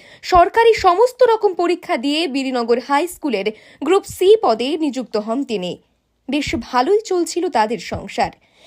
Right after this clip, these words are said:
তাদের পরিবারে রয়েছে একটি কন্যা, বর্তমানে ক্লাস নবম শ্রেণীর ছাত্রী। মেয়েকে মানুষ করতে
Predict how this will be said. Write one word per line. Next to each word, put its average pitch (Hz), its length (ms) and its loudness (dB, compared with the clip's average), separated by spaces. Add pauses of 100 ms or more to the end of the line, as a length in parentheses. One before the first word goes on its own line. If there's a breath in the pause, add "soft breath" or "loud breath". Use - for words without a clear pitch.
(140)
তাদের 320 220 2
পরিবারে 427 440 4
রয়েছে 370 480 0 (220 soft breath)
একটি 320 200 -2
কন্যা, 254 480 -4 (200)
বর্তমানে 320 600 0 (260 soft breath)
ক্লাস 254 380 2
নবম 262 460 0
শ্রেণীর 233 360 -8
ছাত্রী। 185 540 -10 (480)
মেয়েকে 254 320 -2
মানুষ 247 460 -2
করতে 240 480 -4